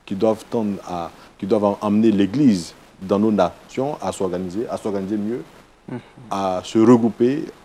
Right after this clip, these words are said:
Speaker 1: en fé-, en fédération. Et je suis heureux. Je pense que beaucoup, beaucoup d'entre nous le savent aujourd'hui, qu'en Côte d'Ivoire, le, l'Ég-, l'Église se fédère à travers un consistoire, le consistoire des protestants évangéliques de Côte d'Ivoire, justement pour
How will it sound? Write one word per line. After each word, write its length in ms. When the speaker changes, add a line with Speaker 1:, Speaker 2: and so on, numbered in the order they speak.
Speaker 1:
en 120
fé-, 300
en 140
fédération. 720
Et 80
je 100
suis 180
heureux. 360
Je 100
pense 200
que 200
beaucoup, 360
beaucoup 260
d'entre 240
nous 180
le 80
savent 240
aujourd'hui, 480
qu'en 140
Côte 200
d'Ivoire, 360
le, 320
l'Ég-, 260
l'Église 440
se 160
fédère 440
à 100
travers 640
un 120
consistoire, 720
le 60
consistoire 440
des 60
protestants 440
évangéliques 540
de 60
Côte 240
d'Ivoire, 240
justement 260
pour 300